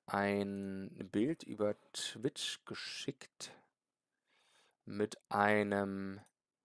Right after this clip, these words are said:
sagen wir mal, interessanten Phänomen, das ihr möglicherweise auch kennt.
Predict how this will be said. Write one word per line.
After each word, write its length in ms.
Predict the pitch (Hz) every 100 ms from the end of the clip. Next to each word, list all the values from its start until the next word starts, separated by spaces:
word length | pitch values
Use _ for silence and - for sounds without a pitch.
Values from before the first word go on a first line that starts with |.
| _ _ _ _ _ _ _ _
sagen 480 | - 107 107 127 117
wir 120 | 113
mal, 680 | 107 107 107 107 107 107 110 - _ _ _ _ - _ _
interessanten 840 | 123 110 110 - 117 143 - 117
Phänomen, 800 | 110 - 107 104 101 101 127 208 - _ _ _ _ _ _ _ _ _ _ _ _ _ _ _ _ _ _ _ - - - - - _ _
das 280 | 117 120 -
ihr 280 | - 123 117
möglicherweise 800 | 117 - 127 113 117 113 - -
auch 300 | 110 117 -
kennt. 460 | - 110 98 90